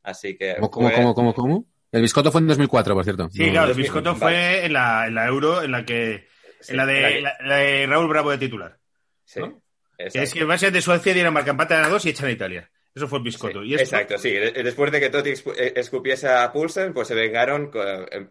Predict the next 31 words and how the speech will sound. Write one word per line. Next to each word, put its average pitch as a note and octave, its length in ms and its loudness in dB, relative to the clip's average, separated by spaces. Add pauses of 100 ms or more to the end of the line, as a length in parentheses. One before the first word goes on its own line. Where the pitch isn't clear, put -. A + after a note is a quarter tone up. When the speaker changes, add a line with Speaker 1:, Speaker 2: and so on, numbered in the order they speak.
Speaker 1:
pactando A2 460 -2
Suecia G#2+ 540 -2
y G2 100 -10
Dinamarca F#2+ 380 -4
en F2 60 -2
Speaker 2:
Los F#2+ 100 -6
Speaker 1:
dos G2 100 -12
mil F2+ 80 -16
cuatro. F2 320 -14 (240)
Speaker 2:
Porque F#2 180 -4
los G2+ 140 0
Speaker 1:
Eso A2+ 120 2
Speaker 2:
hechos - 140 0
tienen G#2+ 200 0
consecuencias. F#2 560 -2
Si F#2+ 60 -2
escupís G2+ 440 -2
a A2+ 60 2
la G2+ 80 2
gente, C#3 400 -2 (180)
Speaker 1:
<laughs> - 220 -20
Sí, F#3 160 0
Speaker 2:
al F3+ 80 -2
Speaker 1:
sí, F#3+ 100 -4
sí. - 120 -6
Speaker 2:
final A#2+ 300 -4
se - 120 -4
os G2 80 -2
volverá G#2 280 0
en G2 60 -6
contra. E2+ 320 -10